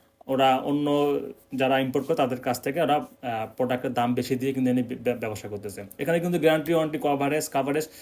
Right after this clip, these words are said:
খুব সুন্দর রাখছে এখানে। আমি কত প্রোডাক্ট রিপ্লেস করছি, কিন্তু সেক্ষেত্রে আমাকে প্রোডাক্টটা কিন্তু চায়নায় পাঠাতে হয় নাই। ওদেরকে স্যাটিসফাইড করতে হবে যে আপনার প্রোডাক্টটা আসলেই যে নষ্ট, সেটা আপনার ছবি আকারে হোক বা ইমেজ আকারে হোক বা ভিডিও আকারে হোক,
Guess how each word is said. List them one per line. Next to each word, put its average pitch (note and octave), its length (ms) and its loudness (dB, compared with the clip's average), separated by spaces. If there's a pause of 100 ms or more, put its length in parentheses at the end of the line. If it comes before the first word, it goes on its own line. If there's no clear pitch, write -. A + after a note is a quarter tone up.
(240)
খুব G#3+ 140 8
সুন্দর G3 380 6
রাখছে B2+ 280 2
এখানে। G2+ 300 -6 (340)
আমি E3 160 -4
কত D#3+ 180 2 (120)
প্রোডাক্ট D3+ 260 4
রিপ্লেস C#3+ 360 -2
করছি, C#3 260 0 (340)
কিন্তু C#3+ 220 0
সেক্ষেত্রে D#3 420 0
আমাকে C#3+ 260 4
প্রোডাক্টটা C#3+ 420 -2
কিন্তু D#3 240 -2
চায়নায় C#3 280 2
পাঠাতে B2+ 260 0
হয় C3 200 2
নাই। G#2 180 2 (600)
ওদেরকে F3 320 2
স্যাটিসফাইড F#3+ 560 2
করতে E3 260 0
হবে A#2+ 300 0 (540)
যে B2 100 0
আপনার C#3+ 260 2
প্রোডাক্টটা C#3+ 440 0 (120)
আসলেই D3+ 380 2
যে D3 140 0
নষ্ট, C3+ 300 0 (520)
সেটা C3+ 180 0
আপনার C3+ 220 0
ছবি C3+ 440 0
আকারে C#3 300 0
হোক D#3 180 4 (100)
বা C3 160 0
ইমেজ C#3+ 300 2
আকারে C#3 360 0
হোক G#3 240 0 (460)
বা B2+ 80 2
ভিডিও C#3+ 380 6
আকারে B2+ 340 4
হোক, E3+ 200 2